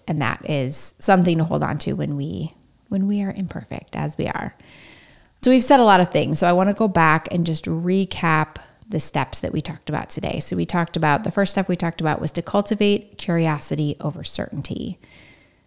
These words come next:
then to cultivate wonder over knowledge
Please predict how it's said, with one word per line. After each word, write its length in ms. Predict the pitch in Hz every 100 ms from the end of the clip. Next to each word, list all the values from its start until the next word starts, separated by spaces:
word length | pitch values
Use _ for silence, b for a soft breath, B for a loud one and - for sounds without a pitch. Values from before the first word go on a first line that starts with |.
| b -
then 280 | 180 175
to 100 | 185
cultivate 560 | - 170 165 170 151 -
wonder 720 | 165 175 185 185 180 175 175 - -
over 220 | 165 165
knowledge 760 | 151 160 165 165 160 156 - -